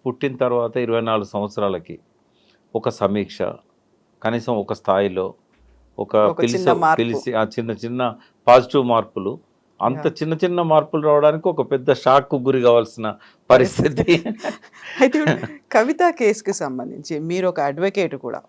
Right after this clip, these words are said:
Speaker 2: పాసిబిలిటీస్ అనేది ఎలా ఉన్నాయి? ఈడీ ముందున్నటువంటి ఆప్షన్స్ ఏముంటాయి, కవిత ముందుండే ఆప్షన్స్ ఏముంటాయి?
Speaker 1: ఇప్పుడు పెట్టదలుచుకుంటే ఏ ఆధారం లేకుండా కూడా సాక్ష్యాలు క్రియేట్ చేసి కేసులు పెట్టొచ్చు. వదిలేయదలుచుకుంటే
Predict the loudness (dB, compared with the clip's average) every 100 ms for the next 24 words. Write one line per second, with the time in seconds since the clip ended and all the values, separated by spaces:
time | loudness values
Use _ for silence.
0 | -2 0 0 -2 -4 -2 -4 -4 -6 -4
1 | -4 -2 -2 -2 -8 -8 -6 -4 -4 -4
2 | -4 -4 -4 -4 -6 -6 -6 -4 -6 -6
3 | -10 -10 -8 -10 -8 -6 -4 -4 -4 -4
4 | -4 -6 -8 -6 -6 -8 -14 -14 -16 -20
5 | -20 -20 _ _ _ -6 -6 -2 -4 -4
6 | -12 -14 _ _ -6 -4 0 0 0 -6
7 | -8 -4 -4 -6 _ _ _ -6 2 2
8 | 2 0 -2 -4 -4 -6 -6 -6 -6 -6
9 | -6 -6 -8 _ _ _ _ _ _ 0
10 | 0 2 2 2 0 -6 -4 -4 -6 -10
11 | -10 -16 -16 _ _ _ _ -6 -6 -8
12 | -10 -10 -12 -14 -20 -20 _ _ _ _
13 | _ -4 0 4 4 4 -4 -8 -16 -10
14 | -10 -10